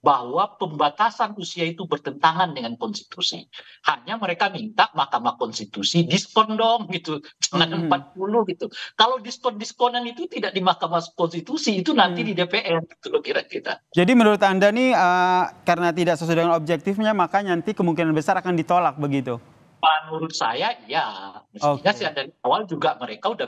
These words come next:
Speaker 1: menolak Mahkamah Konstitusi
Speaker 2: Hmm.
Speaker 1: karena secara formil ya, karena ini bukan gugatan terhadap konstitusi menurut saya.
Speaker 2: Baik.
Speaker 1: Bukan mencoba menggugat satu pasal,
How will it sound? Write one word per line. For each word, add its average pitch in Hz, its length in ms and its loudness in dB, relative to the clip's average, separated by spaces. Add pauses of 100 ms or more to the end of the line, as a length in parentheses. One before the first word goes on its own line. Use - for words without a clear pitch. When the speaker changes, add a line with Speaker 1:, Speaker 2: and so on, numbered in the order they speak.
Speaker 1:
menolak 143 400 -2
Mahkamah 120 400 -6
Konstitusi 143 560 0
Speaker 2:
Hmm. 139 80 -2
Speaker 1:
karena 151 320 0
secara 131 640 -2 (280)
formil 214 560 0
ya, 151 400 -6
karena 120 240 -10
ini 226 240 -2
bukan - 320 0
gugatan 180 480 -2
terhadap - 320 -4 (240)
konstitusi - 560 -2
menurut 202 160 2
saya. 349 400 -2 (240)
Speaker 2:
Baik. 135 240 2
Speaker 1:
Bukan 151 300 0 (100)
mencoba 147 560 0
menggugat 170 1800 -2
satu - 560 -4
pasal, 180 400 0